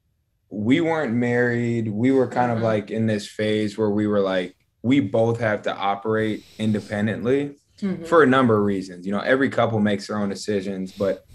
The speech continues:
Speaker 1: we just thought, like, she needed to do her thing and I needed to do my thing.
Speaker 2: Mm-hmm.
Speaker 1: And, uh, that's kinda why we were like, "Let's not move in together immediately." Um,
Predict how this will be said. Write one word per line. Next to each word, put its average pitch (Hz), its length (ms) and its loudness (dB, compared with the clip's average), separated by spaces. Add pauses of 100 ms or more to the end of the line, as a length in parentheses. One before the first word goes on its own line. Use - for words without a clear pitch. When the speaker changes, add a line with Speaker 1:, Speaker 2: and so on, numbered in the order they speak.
(100)
Speaker 1:
we 127 200 2
just 127 260 0
thought, 110 320 2
like, 95 320 -6 (300)
she - 260 -2
needed 151 240 0
to 135 60 0
do 131 140 4
her 123 200 6
thing 113 260 -2
and 104 80 -2
I 107 80 -2
needed 113 220 0
to 107 60 0
do 101 260 0
my 107 240 -2
thing. 135 400 -8 (160)
Speaker 2:
Mm-hmm. 180 320 -4
Speaker 1:
And, 110 220 2
uh, 95 400 0 (180)
that's 117 220 0
kinda 113 240 0
why 104 100 0
we 104 80 0
were 107 120 -2
like, 101 200 -2
"Let's 120 240 0
not 117 260 -2
move 107 200 -2
in 104 100 -2
together 98 400 -2
immediately." 98 720 -6 (640)
Um, 95 540 -6